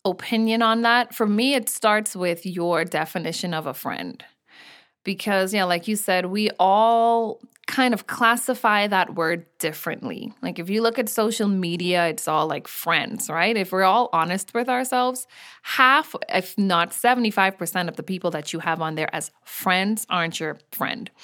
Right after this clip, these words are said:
Um, and so it's what, what do we consider a friend? Is a friend a person that you talk to every day? Is a friend a person that you happen to know from school or from your job,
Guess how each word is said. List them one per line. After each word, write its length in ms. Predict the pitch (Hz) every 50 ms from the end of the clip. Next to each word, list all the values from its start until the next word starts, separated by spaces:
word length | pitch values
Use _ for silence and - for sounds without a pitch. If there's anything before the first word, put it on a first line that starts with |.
| - - - - - - -
Um, 400 | - - 185 180 180 175 175 - -
and 200 | - 208 208 208
so 280 | - 240 226 214 208 -
it's 220 | - 226 214 -
what, 220 | 202 202 226 - - - - - - _ -
what 280 | 208 202 208 226 247
do 100 | 254 277
we 140 | 262 262 247
consider 400 | - 262 220 214 - 226 226 214
a 60 | 202
friend? 320 | 196 - 262 208 170 - -
Is 140 | - 190
a 80 | 185 175
friend 280 | - - 214 208 214 214
a 60 | 202
person 400 | - 208 196 202 - - 202 202
that 240 | 190 170 175 - -
you 100 | 180 175
talk 340 | 175 - 196 185 185 -
to 160 | - - 190 -
every 200 | - 160 160 123
day? 260 | 147 143 233 311 427 480 - -
Is 140 | - 196 180
a 60 | 175
friend 300 | 170 - 202 190 190 190
a 40 | 180
person 600 | 175 - 196 190 190 190 - - 185 180 175 180 170
that 320 | 175 165 165 - - -
you 220 | 170 165 160 170
happen 360 | 175 180 185 180 - 180 180 175
to 100 | - 170
know 240 | 170 170 165 165 170
from 300 | - - 156 156 160 160
school 680 | - - - - 320 320 269 202 180 175 170 - - -
or 400 | 180 180 180 175 170 170 165 170
from 600 | 170 - - 175 175 170 170 165 165 165 165 170 - - - - - - -
your 300 | - 196 190 185 185 180
job, 500 | 190 - 294 277 190 165 - - 190 -